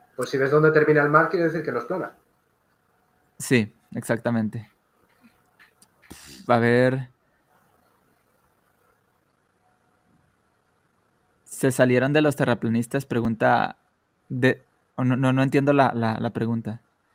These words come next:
Speaker 2: Pero bueno. Bueno, saludos, Scarlett, gracias por estar por acá, <laughs> no, no entendí bien. Ah, ¿de dónde salieron los terraplanistas? Es lo que, es lo que
Speaker 1: Eh,
Speaker 2: dijo.
Speaker 1: los terraplanistas nacen de una co-, de un tío que se sacó esa teoría de la manga hace muchísimo, muchísimo tiempo, creo que era en el siglo diecisiete y siglo dieciocho.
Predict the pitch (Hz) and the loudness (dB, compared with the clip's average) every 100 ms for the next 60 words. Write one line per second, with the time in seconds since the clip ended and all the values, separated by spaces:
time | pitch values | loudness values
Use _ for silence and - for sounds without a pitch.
0 | _ _ _ _ _ _ _ _ _ _ | _ _ _ _ _ _ _ _ _ _
1 | - 131 131 104 - 113 - - - 139 | 2 6 6 4 -4 -18 -20 -4 4 6
2 | 139 139 151 165 151 - 147 151 - 127 | 8 8 8 8 4 2 2 0 -2 -4
3 | 135 131 127 123 127 139 127 127 143 143 | -4 -4 -6 -4 -2 0 0 0 -2 -2
4 | 131 131 135 135 131 123 117 _ _ _ | -2 -2 -2 0 2 0 -2 _ _ _
5 | _ - 160 135 131 143 160 175 156 131 | _ 4 6 6 6 6 4 4 4 4
6 | 147 156 160 131 117 110 120 123 - - | 2 0 0 0 -2 -2 -2 -4 -10 -16
7 | - 113 117 - 120 117 143 143 143 139 | -12 -8 -8 -6 -4 -4 -2 -2 0 0
8 | 135 135 139 135 139 147 208 214 226 214 | 0 2 0 2 0 -2 -4 -4 -4 0
9 | 202 190 156 _ 151 165 165 175 175 170 | -2 -2 -10 _ -4 -2 -2 -2 -4 -6
10 | 160 190 170 160 147 127 - - - 147 | -6 -2 0 0 -2 -6 -10 -10 -6 -4
11 | 156 151 147 147 143 147 151 143 135 - | -4 -2 0 0 -2 -2 -2 -2 -6 -8
12 | 147 143 143 123 120 _ - 190 165 143 | -8 -8 -10 -18 -20 _ -18 -16 -16 -14
13 | 139 139 131 123 120 147 143 127 135 135 | -12 -14 -14 -12 -2 -2 -2 -8 -6 -6
14 | 131 117 135 135 127 113 _ _ 120 - | -8 -10 -10 -8 -8 -12 _ _ -20 -12
15 | 151 147 123 110 127 120 135 123 - | -8 -6 -8 -14 -16 -12 -10 -10 -12